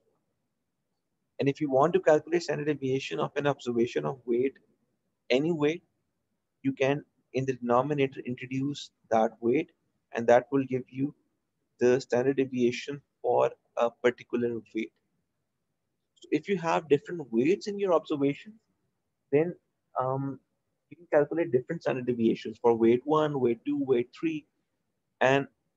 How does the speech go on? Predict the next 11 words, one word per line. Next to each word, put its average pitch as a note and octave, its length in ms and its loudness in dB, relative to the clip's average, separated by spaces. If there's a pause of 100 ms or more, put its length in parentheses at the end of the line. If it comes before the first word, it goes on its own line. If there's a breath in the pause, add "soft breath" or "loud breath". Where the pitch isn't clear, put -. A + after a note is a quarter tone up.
(180)
based D#3 360 2
on F3 340 -4
which E3+ 220 0
standard D3+ 300 -2
deviation C3+ 480 -4
you C#3+ 120 -6
want C3+ 220 0
to C#3+ 60 -12
calculate, D#3+ 560 -2 (420)
you B2+ 140 -18
can C#3 240 -2